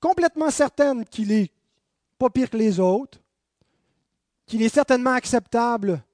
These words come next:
aux yeux de Dieu, qui ne mérite pas d'aller en enfer,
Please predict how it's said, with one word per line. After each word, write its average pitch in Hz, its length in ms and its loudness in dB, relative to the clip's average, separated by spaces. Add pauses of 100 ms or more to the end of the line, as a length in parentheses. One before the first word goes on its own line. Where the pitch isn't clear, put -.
(140)
aux 226 160 0
yeux 202 240 -2
de 208 100 -2
Dieu, 170 500 -6 (1800)
qui 233 100 -4
ne 254 60 0
mérite 269 320 0
pas 294 160 2
d'aller 240 260 2
en 226 120 -2
enfer, 196 680 -4